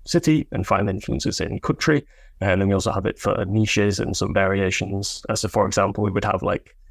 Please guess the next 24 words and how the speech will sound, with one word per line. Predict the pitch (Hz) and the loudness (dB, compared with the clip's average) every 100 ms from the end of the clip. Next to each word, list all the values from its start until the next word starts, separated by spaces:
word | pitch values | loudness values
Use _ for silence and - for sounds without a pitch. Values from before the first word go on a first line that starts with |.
| - - | -20 -8
uh, | - 95 | -4 -2
Find | - - 98 95 92 - - - | -2 2 2 2 -2 -10 -14 -2
Influencers | 110 - 101 98 98 - | 0 0 0 0 -4 -6
in | - | -6
Greece, | - 143 156 - - | 2 2 2 0 -4
and | 98 | -4
then | 90 | -2
we | |
would | 98 | -2
have | 104 104 | -2 -2
Find | - 98 98 92 - | -2 0 0 -4 -4
TikTok | - 165 - 139 | -2 0 2 2
Influencers | 120 117 131 117 113 | 2 0 -2 -2 0
in | 113 | 0
Greece, | 113 110 110 - - | 2 2 0 -6 -8
Find | 110 82 - | -6 -6 -2
Tik-, | 165 - - | -2 -2 0
uh, | 104 | 2
Micro | 110 143 - 131 123 | 4 2 2 2 4
Influencers | 123 - 117 113 110 | 2 0 0 0 0
in | 110 110 | 0 2
Greece, | 110 107 110 - - - - _ | 2 2 0 -4 -12 -20 -20 _
Find, | - 104 95 98 | -2 0 0 0
uh, | 104 101 107 110 | 2 2 0 -2